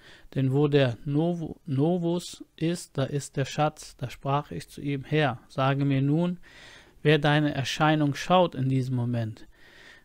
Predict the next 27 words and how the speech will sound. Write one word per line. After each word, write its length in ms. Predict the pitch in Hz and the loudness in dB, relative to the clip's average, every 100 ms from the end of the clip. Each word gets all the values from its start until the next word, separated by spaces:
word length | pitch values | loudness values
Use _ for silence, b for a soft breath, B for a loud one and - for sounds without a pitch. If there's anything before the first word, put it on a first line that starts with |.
| B | B
Sieht 320 | - 151 165 | -2 -2 0
er 140 | 170 143 | 0 0
durch 400 | 135 151 160 - | 2 2 0 -2
die 180 | 160 | -4
Psyche, 720 | 151 - 160 165 156 175 180 156 | -4 -6 -2 -2 -4 -4 -4 -6
Seele 720 | 135 143 151 156 170 160 - | -2 0 2 0 -2 -4 -4
oder 280 | 143 143 135 | -4 0 -2
durch 300 | 139 143 - | -2 -4 -2
das 320 | 139 131 - - | -2 -2 -8 -14
Zeuner 600 | - 139 139 151 147 131 | -6 0 0 2 0 0
Geist?“ 500 | 123 139 151 - - | 0 0 -2 -6 -4
Also 180 | 135 | 0
das 180 | 135 - | -2 0
heißt, 260 | 156 156 - | -2 -2 -2
da 140 | 135 | 0
war 340 | 135 147 156 139 | 2 2 2 0
er 240 | 143 143 | 0 0
wohl 220 | 147 156 | 0 -2
schon 480 | - 156 151 160 160 - - | -4 -2 -2 -2 -8 -16 -4
mit 220 | 143 143 | -4 0
einem 220 | 135 135 | 0 0
anderen 500 | 147 160 156 143 151 | 0 0 0 0 -2
Antlitz, 840 | 135 139 135 147 202 - - - - - | 0 0 0 0 -2 -6 -18 -18 -16 -4
ja, 300 | 135 156 170 B B B B B B B _ _ | -2 -2 -6 B B B B B B B _ _
dass 300 | 185 135 - | -4 -4 -2
er 160 | 147 135 | -4 -4
schon, 500 | - 147 143 135 | 0 0 2 0